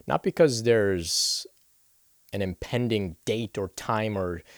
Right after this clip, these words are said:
some sort of doomsday coming that we gotta figure this out right away. No, it's just that we don't have time anymore because everything is happening so fast. In the past, we could afford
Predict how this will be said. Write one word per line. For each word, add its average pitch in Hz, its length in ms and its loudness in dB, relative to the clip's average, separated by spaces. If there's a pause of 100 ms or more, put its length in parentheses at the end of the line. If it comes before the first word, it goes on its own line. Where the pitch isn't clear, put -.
(220)
some - 200 -6
sort 101 200 0
of 85 120 -6
doomsday 110 440 2
coming 98 280 -2
that 87 120 0
we 95 60 -4
gotta 98 180 0
figure 110 240 -2
this 92 200 0
out 98 140 0
right 90 160 0
away. 92 180 0
No, 120 260 2
it's 101 300 -6
just - 200 -6
that 98 200 0 (200)
we 107 100 -2
don't 120 100 2
have 107 140 -2
time 123 260 -2
anymore 85 480 -4 (200)
because 107 180 0
everything 110 260 4
is 98 120 -2
happening 90 300 -4
so 82 200 -4
fast. - 500 -6 (800)
In 92 120 -6
the 87 60 2
past, 104 320 -2
we 104 80 -8
could - 200 -4
afford 98 560 0